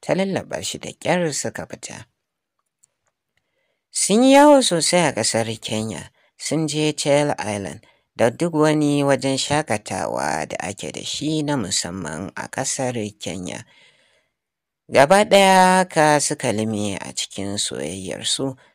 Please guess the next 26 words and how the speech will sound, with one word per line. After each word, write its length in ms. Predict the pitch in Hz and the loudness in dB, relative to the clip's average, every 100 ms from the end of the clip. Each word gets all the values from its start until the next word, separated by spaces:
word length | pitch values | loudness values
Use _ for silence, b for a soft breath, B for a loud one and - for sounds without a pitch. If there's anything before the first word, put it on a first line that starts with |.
| b - - _ - | b -20 -20 _ 0
ta 140 | 156 | 2
hanyar 520 | 165 165 151 127 123 120 | 4 0 0 2 0 -2
zuwa 520 | 120 120 113 110 101 | -2 0 2 2 0
wajaje 800 | 101 - 65 - - 120 120 117 | -2 -4 -6 -8 -8 -6 -6 -6
daban-daban 1000 | - - 123 160 175 170 - - 60 65 b b | -8 -8 -6 -4 -4 -4 -6 -6 -10 -12 b b
suna 320 | - 160 120 | -8 -4 -2
more 240 | 87 85 87 80 | -4 -8 -8 -8
rayuwarsu. 760 | 71 64 65 82 73 90 71 78 _ b b b b b b b | -8 -10 -10 -10 -8 -8 -8 -12 _ b b b b b b b
Sun 280 | - 214 | 0 2
je 220 | 240 247 240 | 6 8 8
Kiboko 580 | 196 147 151 147 131 | 4 4 4 4 2
Bay 320 | 107 104 78 73 | 0 -4 -6 -10
inda 500 | - 87 76 73 73 | -12 -10 -4 -4 -4
suka, 380 | - 135 - 92 - | -6 -8 -6 -8 -10
suka 580 | - - - 170 156 110 | -14 -12 -6 -2 0 0
je 240 | 104 101 | 0 -2
on 300 | 95 85 82 | -2 -2 -4
board 240 | 110 143 - - | -2 -2 -2 -8
tower, 400 | - 92 87 117 _ b b b - | -8 -8 -6 -10 _ b b b 2
ba 180 | 185 | 4
inda 300 | 147 131 113 101 | 4 2 0 -2
dai 320 | 92 90 87 | -6 -8 -8
ba 160 | 90 87 | -8 -8
su 160 | - | -8
je 280 | - 69 69 | -12 -16 -14
ba. 240 | 62 65 | -14 -16